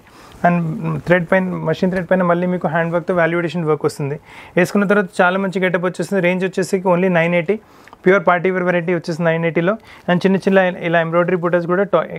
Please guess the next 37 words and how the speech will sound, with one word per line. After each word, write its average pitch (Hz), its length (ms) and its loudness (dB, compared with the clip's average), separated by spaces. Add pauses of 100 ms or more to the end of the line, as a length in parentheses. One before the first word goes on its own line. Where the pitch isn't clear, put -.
(140)
ఎండ్ 165 160 0
వరకు 170 200 0
వచ్చేస్తాయి. 170 380 -4 (460)
So 185 80 0 (100)
మీకు 180 160 -2
దీంతో 180 220 0
పాటు 185 180 0
కూడా 190 180 2
వైట్ 170 220 0
బాటమ్, 175 280 0
వైట్ 165 180 -2
చున్నీ 180 200 -2
అలా 170 160 0
పేరప్ 165 280 4
చేసుకోవచ్చు. 160 400 -2
It 151 120 -4
look 156 100 0 (120)
very 165 220 2
nice. 180 200 -4 (560)
And 170 160 4
నెక్స్ట్ 190 240 -2
వెరైటీ 196 300 2
చూడండి, 180 300 0 (500)
చాలా 202 220 4
ఎలిగెంట్ 190 300 0
వెరైటీ. 180 320 0
నెక్ 180 140 -6
పైన 190 200 -2
మొత్తం 180 260 -4
మీకు 185 200 -4
మిర్రర్ 175 260 2
వర్క్ 180 180 -2
వచ్చింది. 175 300 -2 (440)
And 180 160 4
మిర్రర్ 185 200 2
వర్క్ 202 160 -2 (120)
and 170 100 -4